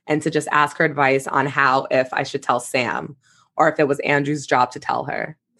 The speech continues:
Well, once I brought it up to Jenna, the full truth came out, and it was definitely more than just a kiss. And that Jenna gave Andrew oral sex,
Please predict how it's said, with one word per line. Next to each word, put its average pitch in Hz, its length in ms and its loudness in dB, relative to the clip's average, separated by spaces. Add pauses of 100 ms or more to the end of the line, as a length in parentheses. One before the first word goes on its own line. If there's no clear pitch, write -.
(480)
Well, 170 180 6
once 165 220 2
I 220 120 4
brought 202 180 4
it 180 80 4
up 165 140 2
to - 80 -6
Jenna, 147 520 4
the 156 80 2
full 165 280 2
truth 156 320 0
came 135 220 0
out, 131 400 2
and 143 140 2
it 135 60 2
was 135 200 0
definitely 147 880 2
more 135 300 0
than 139 160 -2
just 131 240 -4
a 139 40 -4
kiss. - 680 -12
And 143 400 2
that 143 340 2
Jenna 156 580 4
gave 143 220 4
Andrew 139 580 2 (100)
oral 139 280 2
sex, 131 540 0